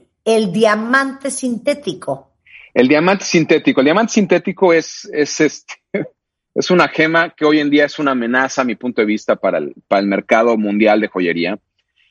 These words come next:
Speaker 2: Y que el
Speaker 1: Ajá.
Speaker 2: consumidor tiene que entender a qué me refiero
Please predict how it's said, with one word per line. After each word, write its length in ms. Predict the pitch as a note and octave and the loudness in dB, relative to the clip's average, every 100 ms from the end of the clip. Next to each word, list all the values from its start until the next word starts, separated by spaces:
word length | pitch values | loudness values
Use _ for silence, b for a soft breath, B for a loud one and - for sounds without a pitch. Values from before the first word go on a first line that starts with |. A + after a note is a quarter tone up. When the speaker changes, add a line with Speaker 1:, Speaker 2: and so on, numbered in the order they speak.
| _ | _
Speaker 2:
Y 180 | - D#3+ | -4 -4
que 100 | - | 0
el 60 | D#3+ | 0
Speaker 1:
Ajá. 80 | D#3+ | 2
Speaker 2:
consumidor 440 | D3+ E3 E3+ F#3+ | -2 0 2 2
tiene 280 | F#3+ F#3+ F#3 | 0 -2 0
que 80 | D3+ | -2
entender 480 | C#3 B2+ B2+ D3 - | 0 2 2 2 -2
a 100 | A2+ | -6
qué 140 | - | -2
me 120 | D#3 | 0
refiero 640 | C#3+ C3 C#3 C3 D3 E3 | 0 0 2 2 2 -2